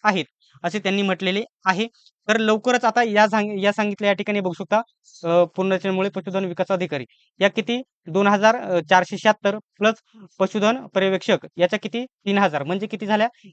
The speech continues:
याच जवळजवळ साडेपाच हजार झाल्या आणि या झाल्या पाचशे. जवळजवळ ही जाहिरात मी तुम्हाला सांगतो, सहा हजार प्लस जागांची जाहिरात, सहा हजार पाचशे प्लस जागांची जाहिरात आलेली तुम्हाला लवकरच भेटेल.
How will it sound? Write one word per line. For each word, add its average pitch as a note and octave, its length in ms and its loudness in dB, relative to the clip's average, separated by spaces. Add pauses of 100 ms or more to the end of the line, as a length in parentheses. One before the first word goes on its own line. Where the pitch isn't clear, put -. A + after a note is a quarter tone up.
याच G#3 260 2
जवळजवळ G#3 400 0
साडेपाच G#3 500 2
हजार F#3+ 200 0
झाल्या F#3+ 260 0
आणि F#3+ 200 -2
या G3 160 2 (520)
झाल्या F#3+ 220 2 (280)
पाचशे. G#3 280 2
जवळजवळ G#3+ 460 -2
ही G#3+ 180 -2
जाहिरात F#3+ 380 4
मी G3 120 -4
तुम्हाला F#3+ 260 -2
सांगतो, F#3+ 380 -6 (340)
सहा G#3 520 4
हजार G3 340 2
प्लस G3 480 -4 (100)
जागांची E3 600 0
जाहिरात, G3 320 0 (540)
सहा F#3 160 4
हजार G3+ 220 2
पाचशे F#3+ 360 -2
प्लस G3+ 360 -4
जागांची E3+ 380 -2
जाहिरात E3 300 -2
आलेली D3+ 220 -4
तुम्हाला D#3+ 280 -6
लवकरच E3 400 -2 (440)
भेटेल. F3+ 260 -2